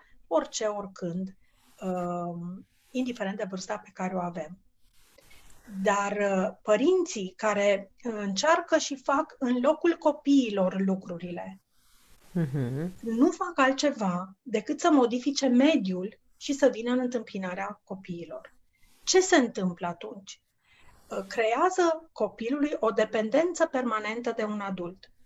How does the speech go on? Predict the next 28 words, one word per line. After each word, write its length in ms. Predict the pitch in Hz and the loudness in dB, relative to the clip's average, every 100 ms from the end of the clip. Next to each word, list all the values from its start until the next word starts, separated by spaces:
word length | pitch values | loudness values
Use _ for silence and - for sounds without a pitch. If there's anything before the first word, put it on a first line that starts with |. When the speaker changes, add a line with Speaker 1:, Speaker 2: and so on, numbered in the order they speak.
| _ _ _ _ _ | _ _ _ _ _
Speaker 1:
Nu-l 440 | - 233 269 403 403 | -4 6 6 8 4
învață, 720 | - 254 240 240 226 226 220 | 4 2 4 2 2 0 -2
nu-l 240 | 220 294 349 | 2 2 2
ins-, 200 | 320 - - | 0 -2 0
nu-l 360 | 247 294 330 311 | 2 4 2 2
ins-, 220 | 269 - | 2 2
înzestrează 920 | 262 247 233 226 - 254 254 262 240 - | 2 2 2 -2 0 4 4 4 0 -2
pe 140 | 208 | -4
copil 580 | - 208 - 214 196 196 _ _ - | -2 -4 -4 -4 -4 -6 _ _ -20
să 260 | - - 247 | -12 2 2
f-, 100 | - 220 | 2 -2
găsească 600 | 240 190 247 233 - 233 | -2 2 2 2 0 -4
soluții 840 | - 214 220 220 - 214 202 - - | 0 -2 -2 -8 -8 -8 -8 -14 -6
în 140 | 226 233 | -2 2
realitățile 840 | 226 214 202 190 220 220 240 240 | 4 4 2 -2 -4 -2 -4 -2
vieții, 680 | 247 202 185 175 - 180 190 _ _ | -2 0 -2 -2 -10 -10 -10 _ _
în 140 | 254 | -2
situațiile 720 | 247 277 214 196 202 240 233 190 | -2 0 0 0 -2 -4 -2 -4
date, 520 | 165 175 - 262 - _ _ - | -6 -8 -10 -12 -14 _ _ -4
ci 120 | 349 | 0
modifică 540 | 339 330 277 - 277 247 | 2 2 0 -8 -2 0
mediul 640 | 247 269 208 208 185 196 _ - | 4 4 2 -4 -8 -10 _ -16
ca 140 | - 214 | -6 -2
să 140 | 226 | -2
vină 220 | 196 214 | -2 -2
în 80 | 208 | -4
întâmpinarea 580 | 196 190 190 185 175 180 | -4 -4 -4 -4 -6 -8
copilului. 640 | - 175 190 170 165 | -10 -10 -10 -12 -12